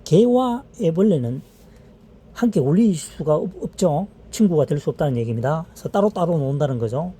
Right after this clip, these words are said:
홀로 독이 되겠습니다. 그 다음 촛불 촉입니다.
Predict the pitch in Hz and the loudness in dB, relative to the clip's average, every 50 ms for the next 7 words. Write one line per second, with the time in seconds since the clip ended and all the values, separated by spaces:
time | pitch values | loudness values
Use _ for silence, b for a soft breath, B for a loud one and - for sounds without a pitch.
0 | - - 190 185 175 156 127 127 156 - - - 143 131 - - 151 165 202 - | -4 -2 0 0 2 0 0 -2 -4 -6 -8 -10 -10 -8 -6 -4 -4 -4 -4 -4
1 | 143 113 117 - - 127 120 113 101 95 - 190 202 - - - - - - - | -6 -6 -6 -6 -6 -6 -4 -4 -6 -6 -8 -10 -10 -10 -14 -20 -20 -20 -20 -20
2 | - B B B B B B - - 175 175 147 117 - - 247 233 - - - | -20 B B B B B B -2 0 2 2 0 0 -2 -2 -2 -2 -2 -4 -8
3 | - 247 220 214 - - 202 185 180 143 120 - 110 107 143 165 | -4 -4 -4 -4 -2 -2 -2 0 0 -2 -2 -4 -6 -6 -8 -8